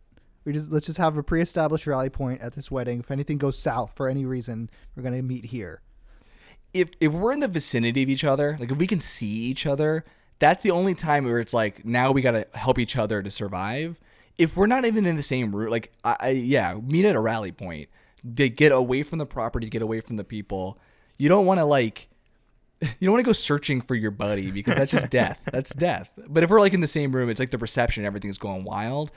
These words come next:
Speaker 2: That's when we're like, "We gotta go back to back, and we gotta be, like,"
Speaker 1: Back to back. <laughs>
Speaker 2: <laughs> Exactly. I think this, this wedding party has probably got the, the most solid amount. Like, this, this wedding is full of people that I think would all be on the same page.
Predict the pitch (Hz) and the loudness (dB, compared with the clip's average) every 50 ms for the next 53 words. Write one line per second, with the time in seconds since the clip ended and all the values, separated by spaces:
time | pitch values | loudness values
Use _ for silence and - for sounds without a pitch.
0 | - - - _ - 120 127 - 135 120 113 110 107 117 131 110 107 117 117 120 | -20 -20 -14 _ -4 -2 -2 -2 -2 -2 -2 -2 -2 -2 -4 -4 -2 0 0 -2
1 | 113 107 104 110 - - 113 107 101 107 117 139 - - - 110 110 104 107 98 | -2 -2 -6 -6 -8 -10 -8 -6 -4 -4 -4 -6 -8 -12 -10 -8 -8 -6 -6 -6
2 | 95 87 90 - - 92 85 82 - - - - - - - - 196 - 190 180 | -6 -6 -10 -10 -10 -10 -10 -10 -12 -14 -6 -4 -4 -4 0 0 2 4 4 2
3 | 156 - - - - - - - - 214 180 - 247 214 - - - - 190 - | 2 0 -4 -6 -8 -10 -12 -10 -8 -8 -8 -4 -4 0 2 2 2 2 2 2
4 | 165 139 - 135 139 127 - - 220 - - - - - - - 151 185 190 - | 2 0 0 -2 -4 -6 -6 -6 -10 -12 -12 -20 -18 -6 0 2 2 2 2 2
5 | 190 185 190 185 - - 127 123 127 143 151 147 - 131 147 151 - - 113 123 | 0 0 0 0 -2 -4 -6 -2 0 0 0 0 -2 -2 -2 -2 0 0 0 0
6 | 127 123 135 131 139 147 120 110 - 113 117 120 117 113 117 107 110 104 104 98 | 0 0 0 -2 -2 -2 -4 -6 -6 -6 -6 -6 -4 -4 -4 -4 -4 -4 -6 -6
7 | - - 104 101 98 90 85 73 - - _ - 175 151 143 107 101 98 95 101 | -8 -8 -6 -6 -4 -6 -8 -10 -12 -16 _ -20 -18 -10 -6 -6 -4 -4 -2 -2
8 | 104 107 107 104 101 - - - 117 104 104 107 110 107 104 104 101 104 104 104 | -2 0 -2 -2 -2 -4 -2 0 2 2 2 0 0 -2 -2 -2 -2 -4 -4 -6
9 | 107 - - 123 127 - 156 165 165 175 175 180 185 165 147 - - 156 151 123 | -6 -6 -6 -6 -6 -4 -4 -2 2 4 4 4 4 2 0 -4 -2 -2 -2 -2
10 | - 143 127 131 123 120 110 101 98 - 120 117 113 - 82 107 107 101 110 110 | -2 -2 -2 0 0 0 0 -2 -2 -4 -6 -4 -4 -2 0 0 0 0 -2 -4
11 | 98 95 92 95 - 104 87 82 78 - 92 - - 58 80 - - | -4 -4 -6 -6 -8 -8 -10 -10 -10 -10 -12 -12 -12 -14 -16 -16 -18